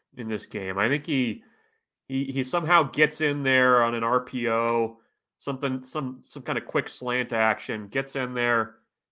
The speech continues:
gets a pick. I don't think he returns it, though. I think it's a, it's a quick bang, bang play,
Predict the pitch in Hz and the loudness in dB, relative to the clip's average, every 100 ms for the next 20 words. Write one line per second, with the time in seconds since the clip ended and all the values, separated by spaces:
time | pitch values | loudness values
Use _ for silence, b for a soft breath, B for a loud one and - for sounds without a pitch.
0 | - 127 - 123 - 120 117 117 _ _ | -6 -6 -4 -8 -2 0 0 -4 _ _
1 | - 156 202 240 226 190 135 - 170 120 | -4 -2 0 -2 -2 -2 -2 -2 -4 -4
2 | 107 110 101 104 160 151 147 131 123 113 | -4 -2 0 0 -2 -8 -8 -4 -2 -2
3 | 120 123 120 - 143 131 - 135 135 127 | -4 -8 -8 -4 -2 -2 0 0 0 0
4 | 127 123 113 131 123 120 117 | 0 -2 -6 -2 0 2 0